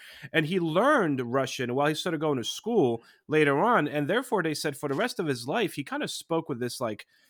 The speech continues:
Georgian-esque accent, which is interesting because people often compare him to Hitler, and, like, Hitler was not born in Germany either, right? Like, he was Austrian. So there is a lot of comparison in this perspective of, like,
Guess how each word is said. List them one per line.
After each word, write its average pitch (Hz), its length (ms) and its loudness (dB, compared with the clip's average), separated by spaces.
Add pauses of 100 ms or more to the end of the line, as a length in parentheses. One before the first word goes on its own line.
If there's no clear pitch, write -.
(240)
Georgian-esque 151 1300 0
accent, 143 460 0
which 147 160 -6
is 156 100 -8
interesting 247 400 -2
because 147 400 -2 (400)
people 208 240 -2
often 180 220 0
compare 156 260 -2
him 135 140 0
to 127 60 -2
Hitler, 190 300 2
and, 135 80 2
like, 135 140 0
Hitler 247 300 2
was 151 160 2
not 143 200 0
born 135 220 2
in 117 100 0
Germany 120 460 0
either, 131 460 -2
right? 127 260 0
Like, 135 160 -2
he 139 100 -8
was 120 220 -4
Austrian. 117 460 -2 (280)
So 156 300 0
there 175 220 0
is 277 160 -4
a 175 80 -4
lot 143 260 2
of 135 100 -6
comparison 127 760 -4
in 110 240 -10
this 127 200 -2
perspective 110 560 -8
of, 120 140 -6
like, 120 220 -4